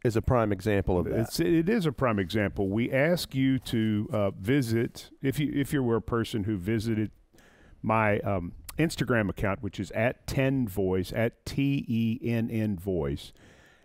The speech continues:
Speaker 2: we ask you to submit your questions for Coach Mack, because everybody always wants to know, what does Coach Mack think about this? What does he think about that? I couldn't get through on Mac Talk.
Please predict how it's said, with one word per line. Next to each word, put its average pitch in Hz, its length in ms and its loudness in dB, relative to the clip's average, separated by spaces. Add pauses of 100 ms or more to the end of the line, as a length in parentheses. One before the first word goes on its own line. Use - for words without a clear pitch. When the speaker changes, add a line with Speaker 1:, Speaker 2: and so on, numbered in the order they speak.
(300)
Speaker 2:
we 127 140 4
ask 135 180 2
you 160 80 4
to 131 120 0
submit 120 520 2
your 123 140 2
questions 120 680 2
for - 180 -2
Coach 120 320 0
Mack, 147 300 2
because 98 280 -2
everybody 113 480 2
always 104 280 2
wants 107 240 -2
to 110 80 0
know, 113 260 4 (380)
what 101 140 4
does 101 120 2
Coach 104 240 2
Mack 98 240 2
think 95 240 -2
about 92 260 0
this? 170 360 4
What 110 100 2
does - 140 0
he 95 80 0
think 98 240 -4
about 90 240 0
that? 151 240 6
I 107 100 4
couldn't 101 240 -2
get 90 180 -2
through 95 280 0
on 95 120 0
Mac 139 300 0
Talk. 123 380 0